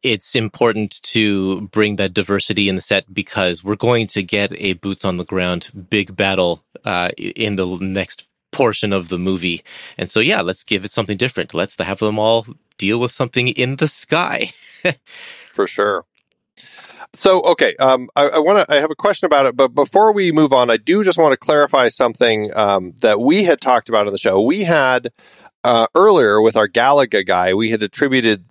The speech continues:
Speaker 2: uh, the performance of Galaga guy to Warren Cole, who's credited as a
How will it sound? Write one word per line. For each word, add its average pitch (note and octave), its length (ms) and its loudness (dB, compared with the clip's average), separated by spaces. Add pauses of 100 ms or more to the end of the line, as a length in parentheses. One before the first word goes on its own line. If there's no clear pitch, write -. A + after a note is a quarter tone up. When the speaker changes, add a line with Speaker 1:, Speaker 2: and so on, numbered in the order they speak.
(100)
Speaker 2:
uh, G#2 220 2
the F#2 180 0
performance D3 500 0
of G#2 120 0
Galaga G#2+ 440 2
guy G2+ 200 2
to - 140 -2
Warren A2+ 380 4
Cole, F#2+ 420 2
who's G2+ 220 -4
credited G2+ 480 -2
as G2 140 -2
a F#2 200 -2